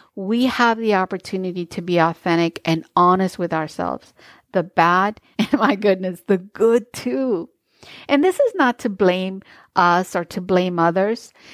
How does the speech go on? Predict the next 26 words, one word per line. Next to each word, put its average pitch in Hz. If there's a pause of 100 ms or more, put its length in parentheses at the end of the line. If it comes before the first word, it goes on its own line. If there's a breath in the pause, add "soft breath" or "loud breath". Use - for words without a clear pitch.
(140)
This 262
is 370
to 277
say 214
that 170
we 190
can 226
change 202
our 170
thinking 226
about 175
our -
past. - (280 loud breath)
It's 226
not 294
the 320
situation. 208
And 226
I 320
know 302
that 220
because 196
two -
people 277
can 190
have 196